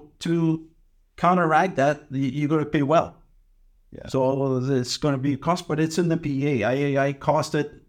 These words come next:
Speaker 1: I, I put the, the real cost in the P E A, so
Speaker 2: Right.
Speaker 1: it's, it's in there. But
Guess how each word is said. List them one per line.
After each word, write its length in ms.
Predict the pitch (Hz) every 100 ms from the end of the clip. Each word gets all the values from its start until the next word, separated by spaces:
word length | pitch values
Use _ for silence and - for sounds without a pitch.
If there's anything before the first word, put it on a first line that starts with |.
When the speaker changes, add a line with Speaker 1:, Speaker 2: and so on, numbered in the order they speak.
| _ _ _ _ _ -
Speaker 1:
I, 300 | 131 131 131
I 40 |
put 200 | 131 151
the, 100 | 120 - -
the 140 | 120
real 240 | 120 156 -
cost 400 | - 123 113 -
in 100 | 113
the 100 | 110
P 300 | - 113 117
E 20 |
A, 200 | 104 98
so 180 | 87 107
Speaker 2:
Right. 220 | 95 87 - _ _ _
Speaker 1:
it's, 320 | - 120 - -
it's 220 | 131 143
in 120 | 131
there. 200 | 117 87 - _ _ _ -
But 260 | 127 135